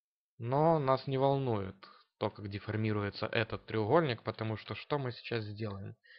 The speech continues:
Я нацеплю на него attachment. Вот тут, Tools Info. М, добавлю-ка я Axis M D L. Его лучше всего добавлять в самом начале в качестве аттачмента.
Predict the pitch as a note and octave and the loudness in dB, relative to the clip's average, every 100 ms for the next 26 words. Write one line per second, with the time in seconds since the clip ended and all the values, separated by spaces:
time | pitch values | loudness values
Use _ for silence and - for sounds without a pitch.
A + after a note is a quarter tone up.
0 | - _ D3 E3 D3+ B2+ C3+ C3+ B2 A#2+ | -20 _ 2 2 2 -2 0 0 2 4
1 | A#2 A2+ G2+ G2 G#2 F#2+ - - _ _ | 2 2 -2 -2 -10 -14 -20 -20 _ _
2 | _ _ A#2 A#2+ - G3 F#3+ F#3+ - - | _ _ -2 -2 0 0 0 0 -14 -16
3 | - _ _ A2+ A2 - A2+ G#2 C#3+ C#3+ | -20 _ _ -4 -4 -4 -8 -4 0 0
4 | C#3 _ _ _ _ _ _ _ _ _ | -2 _ _ _ _ _ _ _ _ _
5 | _ _ _ _ _ _ _ _ A2+ G#2+ | _ _ _ _ _ _ _ _ -12 -10
6 | G#2 G2 - G#2 G#2+ A2+ C#3 B2+ B2 A#2 | -10 -12 -14 -6 -4 4 6 6 2 0
7 | - A2 G#2+ G#2 G2+ - _ _ B2 - | 2 4 4 4 -2 -20 _ _ -2 -2
8 | A2 A2+ G#2+ G#2+ G2+ F2+ - _ _ _ | -4 -2 -2 -2 -2 -4 -10 _ _ _
9 | - _ _ _ _ - B2 B2 A#2 A#2 | -20 _ _ _ _ -4 0 0 -2 -6
10 | - A#2+ G#2+ G2+ G2+ G#2 C#3 D3 - - | -2 0 2 2 0 2 2 0 -4 -4
11 | G#2 G2+ G2+ - G2+ G2+ A#2+ - G2+ G2 | -4 -2 -6 -6 -10 -10 -16 -10 -10 -10
12 | - G#2 G2+ G2+ - - G2+ G2+ - | -12 -8 -8 -8 -10 -10 -12 -12 -10